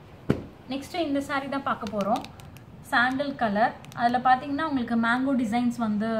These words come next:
கொடுத்துருக்காங்க. கான்ட்ராஸ்டா வந்து, அ, கோல்டன்ல இந்த டிசைன் கொடுத்துருக்காங்க. உங்களுக்கு வந்து பார்த்தீங்கன்னா, டபுள் சைடு பார்டர் வருது. இது ரெண்டுல, ரெண்டுலயுமே டபுள் சைடு பார்டர்.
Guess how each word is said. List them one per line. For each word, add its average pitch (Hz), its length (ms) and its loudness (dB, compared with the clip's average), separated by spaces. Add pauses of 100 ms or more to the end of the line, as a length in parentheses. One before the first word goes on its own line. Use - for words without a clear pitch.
(240)
கொடுத்துருக்காங்க. 202 720 -2 (840)
கான்ட்ராஸ்டா 247 640 0
வந்து, 226 580 2
அ, 208 260 0
கோல்டன்ல 226 600 0
இந்த 226 220 0
டிசைன் 214 360 -2
கொடுத்துருக்காங்க. 202 560 -2
உங்களுக்கு 233 320 -2
வந்து 240 260 2
பார்த்தீங்கன்னா, 240 440 2
டபுள் 226 240 2
சைடு 277 260 0
பார்டர் 220 340 0
வருது. 202 200 -2
இது 196 260 -4
ரெண்டுல, 208 600 0
ரெண்டுலயுமே 226 640 -2 (2250)
டபுள் 240 200 0
சைடு 247 280 -4
பார்டர். 202 200 4